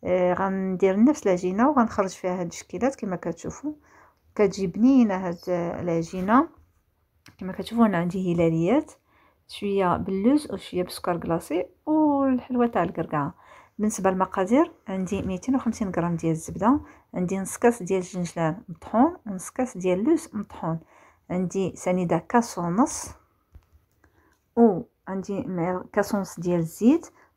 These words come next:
ومعلقة صغيرة ديال قهوة سريعة الذوبان اللي غنرطبها شوية في الماء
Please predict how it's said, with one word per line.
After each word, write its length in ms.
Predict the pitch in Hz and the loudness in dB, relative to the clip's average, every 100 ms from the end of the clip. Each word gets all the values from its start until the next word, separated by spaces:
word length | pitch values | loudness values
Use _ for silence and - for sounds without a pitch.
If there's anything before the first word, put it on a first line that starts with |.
| - | -8
ومعلقة 440 | 190 185 196 190 | -2 -2 -2 -4
صغيرة 300 | 190 220 247 | 0 4 4
ديال 520 | 196 180 175 175 170 - | 4 0 0 0 -2 -4
قهوة 200 | 180 208 | -4 -4
سريعة 340 | - 185 170 | 0 2 2
الذوبان 460 | 175 - 165 170 262 | 0 0 0 2 2
اللي 120 | 202 | 2
غنرطبها 600 | 190 185 180 - - 185 | 2 -4 -8 -10 -10 -10
شوية 220 | - 165 | -6 -6
في 140 | 165 170 | -6 -4
الماء 240 | 180 294 | 0 0